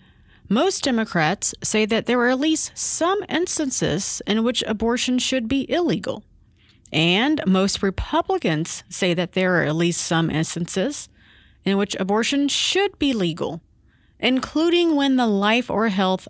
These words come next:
of a pregnant woman is at risk, or even when that pregnancy is the result of rape. Again, according to Pew Research,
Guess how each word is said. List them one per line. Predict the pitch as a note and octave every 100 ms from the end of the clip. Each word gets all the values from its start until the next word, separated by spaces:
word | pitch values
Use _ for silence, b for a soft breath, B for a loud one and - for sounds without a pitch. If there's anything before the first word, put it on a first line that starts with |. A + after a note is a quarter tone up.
| -
of | F#3 G3
a |
pregnant | F3+ - F#3 F3 F3+ -
woman | D#3+ D#3+ D3+ D3+ B B B B
is | F3+ F3
at | - D#3+ - -
risk, | D3 D3 - - - - _ _ _ _ _
or | - D#4+
even | E4+ C#4 B3+
when | A#3 A3
that | G#3 -
pregnancy | G3+ F#3 F#3 - F#3
is | - E3 D#3+
the |
result | D#3+ D#3+ D3 C#3+ - -
of | F3+
rape. | G#3+ A#3 - - _ _ b b b b -
Again, | A3+ C#4+ A#3
according | F3+ F#3+ C4 C4+ C4 B3+
to | B3+
Pew | B3 B3+
Research, | A#3+ C4+ - A#3+ - -